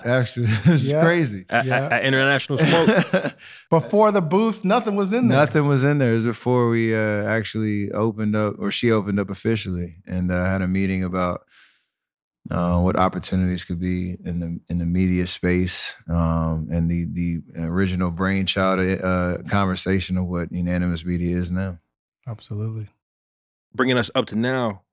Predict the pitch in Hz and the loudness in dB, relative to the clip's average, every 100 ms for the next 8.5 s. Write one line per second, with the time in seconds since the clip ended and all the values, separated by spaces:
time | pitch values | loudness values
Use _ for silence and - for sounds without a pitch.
0 | _ _ 104 113 104 101 117 107 101 - | _ _ -6 -4 -4 -4 -2 -2 -4 -4
1 | 120 120 110 101 76 98 104 104 101 95 | -2 0 0 -2 -6 -6 -4 -4 -4 -8
2 | _ 98 101 107 98 98 101 98 95 101 | _ -8 -2 0 -2 -2 0 0 0 0
3 | 107 110 104 101 98 113 113 104 - _ | -2 -2 -4 -4 -4 0 0 0 -6 _
4 | _ _ _ _ - 98 98 95 90 - | _ _ _ _ -8 -4 -2 -4 -8 -14
5 | - 98 92 107 104 107 101 - 123 113 | -12 -8 -4 -4 -4 -6 -6 -4 -4 -4
6 | - - _ _ _ _ - 120 104 110 | -6 -18 _ _ _ _ -6 -2 0 0
7 | 120 101 110 - 110 127 139 120 113 - | -2 -4 -4 -2 0 0 0 0 -4 -4
8 | 127 107 104 92 - | -6 -4 -2 -2 -4